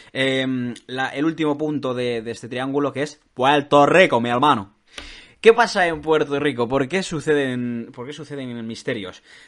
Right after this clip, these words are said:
Pues, eh, muy sencillo. Resulta que, a, al lado de, de las costas de Puerto Rico se encuentra el punto más profundo del océano Atlántico.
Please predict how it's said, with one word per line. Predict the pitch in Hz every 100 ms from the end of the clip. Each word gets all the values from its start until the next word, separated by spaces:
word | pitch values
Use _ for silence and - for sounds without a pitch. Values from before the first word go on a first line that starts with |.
| _
Pues, | 135 147 - _
eh, | 131 131 131
muy | 156 208
sencillo. | 208 147 117 95 85 _ - - _ _
Resulta | 143 139 233 254 202 180
que, | - 175 180 - _
a, | 123 117
al | 117 123 123
lado | 147 139
de, | 131 127 120 117 113 113
de |
las | 110 -
costas | 147 143 120 113
de | 113
Puerto | 131 147 143 135
Rico | 143 147
se | 151
encuentra | 123 135 165 156 165 - _
el | 131 131
punto | 131 208 208 202 170 143
más | 147 143 -
profundo | - 135 131 - 165 180 180 175 - _ _ _ _ -
del | 127
océano | 139 - 151 143
Atlántico. | 117 139 175 127 90 - -